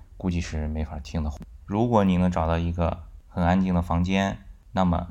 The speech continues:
你用你的手机、用你的电脑、用你的 iPad 录，其实都没有问题。如果你想获得一个比 iPhone 或者是电脑直接录制声音再升级一点的设备呢，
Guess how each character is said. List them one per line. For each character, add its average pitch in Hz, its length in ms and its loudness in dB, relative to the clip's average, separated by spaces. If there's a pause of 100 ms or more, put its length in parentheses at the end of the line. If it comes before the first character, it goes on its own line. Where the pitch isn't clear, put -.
(120)
你 87 140 -2
用 87 140 4
你 80 140 0
的 85 80 -2
手 - 180 -6
机、 87 280 -4
用 87 140 2
你 78 120 -2
的 82 100 0
电 92 240 0
脑、 78 140 -4
用 90 180 2
你 85 140 -2
的 78 80 -4
iPad 95 560 0
录， 82 280 -6 (300)
其 - 220 -8
实 85 160 -8
都 87 180 0
没 85 120 2
有 80 100 -2
问 82 200 -2
题。 - 260 -6 (680)
如 117 160 0
果 131 100 4
你 127 140 0
想 107 180 2
获 110 240 0
得 104 160 2
一 104 160 -2
个 104 200 -2
比 87 600 0
iPhone 113 680 0 (340)
或 104 180 -2
者 95 80 -2
是 95 140 -4
电 107 240 0
脑 85 300 2 (320)
直 117 180 -2
接 147 160 0
录 135 180 -2
制 95 200 -6
声 101 200 -4
音 101 300 -4 (180)
再 123 160 0
升 127 280 -2
级 113 200 -4
一 104 40 -4
点 90 200 2
的 82 340 -2 (200)
设 - 260 -2
备 92 160 2
呢， 85 300 2